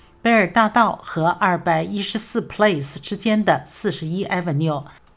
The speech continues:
街道关闭的时间是周五傍晚、周六下午五时至晚上十一时，以及周日中午至晚上十时。街道两旁的餐馆将把桌椅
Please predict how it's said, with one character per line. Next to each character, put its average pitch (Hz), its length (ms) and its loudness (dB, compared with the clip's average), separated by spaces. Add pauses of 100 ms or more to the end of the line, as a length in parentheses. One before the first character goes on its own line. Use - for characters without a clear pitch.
(500)
街 240 180 0
道 233 160 2
关 247 220 0
闭 240 140 0
的 180 120 -2
时 165 200 -4
间 202 240 -2
是 - 420 -2
周 226 200 -2
五 151 140 -2
傍 175 300 -2
晚、 151 340 -2 (200)
周 220 180 2
六 220 160 2
下 214 240 0
午 160 300 -4
五 147 240 -4
时 156 420 -4 (260)
至 175 280 -2
晚 156 260 2
上 151 320 0
十 - 280 -4
一 208 140 0
时， 156 460 -4 (300)
以 190 120 0
及 202 240 2
周 262 300 0
日 240 160 0
中 247 320 -2
午 160 320 0 (100)
至 170 300 0
晚 147 260 0
上 160 340 0
十 - 280 -4
时。 156 380 -4 (320)
街 247 160 2
道 226 160 4
两 147 280 0
旁 160 240 -4
的 190 140 0
餐 226 320 -2
馆 151 340 0 (240)
将 247 240 4
把 156 300 2
桌 220 300 -2
椅 156 440 -2